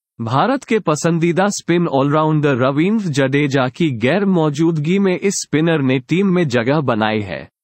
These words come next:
जडेजा को छोड़कर भारत ने घरेलू टेस्ट में रवि अश्विन और अक्षर पटेल को तरजीह दी है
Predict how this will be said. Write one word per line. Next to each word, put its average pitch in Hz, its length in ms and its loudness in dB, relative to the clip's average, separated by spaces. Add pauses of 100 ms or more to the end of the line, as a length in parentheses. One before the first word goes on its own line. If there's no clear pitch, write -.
(340)
जडेजा 156 600 0
को 180 160 -2
छोड़कर 135 640 -2 (280)
भारत 196 420 0
ने 196 140 2
घरेलू 147 540 0
टेस्ट 160 440 -2
में 180 140 2
रवि 135 360 0
अश्विन 214 460 -2
और 156 180 0
अक्षर 127 400 -2
पटेल 147 460 0
को 139 160 0
तरजीह 117 520 -2
दी 110 200 -2
है 110 280 -8